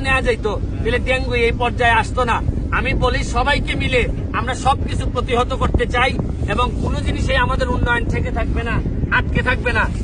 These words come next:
এই পর্যায়ে আপনাদেরকে শুধু এই রাস্তাটা যেখানে পানির তলে আবার চলে গেছে, এরকম রাস্তা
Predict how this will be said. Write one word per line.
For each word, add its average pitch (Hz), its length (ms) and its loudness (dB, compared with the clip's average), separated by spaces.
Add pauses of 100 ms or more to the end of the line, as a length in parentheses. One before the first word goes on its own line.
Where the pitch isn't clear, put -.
(180)
এই 233 140 2
পর্যায়ে 240 340 -2
আপনাদেরকে 254 400 -2
শুধু - 260 -2 (360)
এই 226 180 -2
রাস্তাটা 254 400 0
যেখানে 233 240 0 (100)
পানির 233 320 2
তলে 247 240 0
আবার 247 240 2
চলে 226 220 -2
গেছে, 226 220 0 (500)
এরকম 233 300 0
রাস্তা 233 260 2